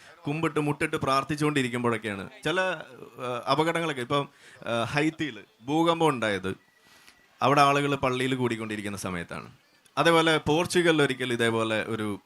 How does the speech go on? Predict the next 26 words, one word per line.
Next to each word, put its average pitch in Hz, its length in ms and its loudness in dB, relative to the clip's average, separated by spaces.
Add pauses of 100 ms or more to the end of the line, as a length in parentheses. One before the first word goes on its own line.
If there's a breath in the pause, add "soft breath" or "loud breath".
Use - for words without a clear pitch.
(120)
ഏഹ്, 90 680 -6
ഒരു 98 240 -4
വെള്ളപ്പൊക്കം 120 480 -2
സുനാമിയൊക്കെ 123 580 -2
വന്നത് 104 440 -4 (200)
അവിടെ 147 220 2
ആളുകൾ 151 420 2 (200)
ആ 139 40 -2
പള്ളിക്കകത്ത് 143 600 0
ഇരിക്കുമ്പോഴാണ്. 98 540 -6 (280)
അപ്പം 180 300 -4
നിങ്ങൾ 196 160 -2
പറയൂ, 190 420 4
അങ്ങനെയൊക്കെ 185 380 0
ചെയ്യുന്ന 156 400 0
ഒരു 147 200 0
ദൈവം 113 440 2
എങ്ങനെയാണ് 147 420 0
കരുണ, 120 420 0 (180)
കാരുണ്യവാനും? 123 760 2 (400 loud breath)
കാരണം 127 280 2
ഇനി 170 300 -4 (160)
ഇത് 127 100 -4
മനുഷ്യനെ 156 400 2
മാത്രമല്ലല്ലോ 190 560 6
കൊല്ലുന്നത്. 123 420 0